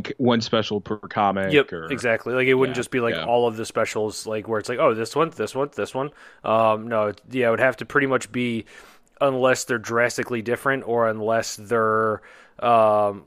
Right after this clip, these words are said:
Speaker 2: like, tag teaming with somebody else. Like, if it was, like, something where it's, like, maybe, um, Comic Relief, uh, versus, um, you know, a, a, a singular, uh, special or something.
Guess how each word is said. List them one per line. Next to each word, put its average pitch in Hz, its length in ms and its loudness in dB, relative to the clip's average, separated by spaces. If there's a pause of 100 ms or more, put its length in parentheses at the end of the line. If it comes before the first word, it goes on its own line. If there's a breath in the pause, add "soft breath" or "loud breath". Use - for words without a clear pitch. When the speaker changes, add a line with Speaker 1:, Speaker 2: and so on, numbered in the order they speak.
Speaker 2:
like, 107 460 -10 (560)
tag 113 300 2
teaming 120 220 -6
with 113 100 -8
somebody 113 200 -2
else. 117 160 0
Like, 113 120 -4
if 110 100 -4
it 120 60 0
was, 110 180 -2
like, 110 120 -4
something 117 220 -6
where 110 160 0
it's, 104 100 -8
like, 107 140 -6
maybe, 107 400 -4 (320 loud breath)
um, 107 720 0 (640)
Comic 120 320 0
Relief, 110 580 -8 (140)
uh, 113 640 0 (160)
versus, 110 880 -6 (320 loud breath)
um, 101 800 -2 (220)
you 123 120 -8
know, 110 160 -2
a, 107 100 -4
a, 110 540 -10
a 104 40 -10
singular, 110 720 -4
uh, 107 160 -4
special 104 400 -6
or 101 80 -8
something. 98 380 -12